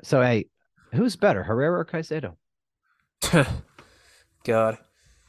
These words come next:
Speaker 2: You know, when it comes to straight up tackling someone, Caicedo, but, I mean, Caicedo is very one-dimensional. He's just,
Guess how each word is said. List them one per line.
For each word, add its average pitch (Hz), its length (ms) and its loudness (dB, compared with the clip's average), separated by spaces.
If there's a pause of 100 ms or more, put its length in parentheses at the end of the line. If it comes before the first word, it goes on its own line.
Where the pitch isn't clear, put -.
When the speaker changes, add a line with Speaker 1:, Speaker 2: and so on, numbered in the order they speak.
(1300)
Speaker 2:
You 160 120 6
know, 135 100 4
when 131 80 4
it 131 80 -4
comes 147 240 -2
to 123 260 -4 (280)
straight 160 320 0
up - 100 -6
tackling 185 500 -4
someone, 214 360 -6
Caicedo, 147 600 0
but, 107 200 -4 (120)
I 160 40 -4
mean, 131 280 -4 (600)
Caicedo 143 400 4
is 120 240 0
very 131 340 0
one-dimensional. 120 800 -4
He's 117 300 -6
just, - 260 -12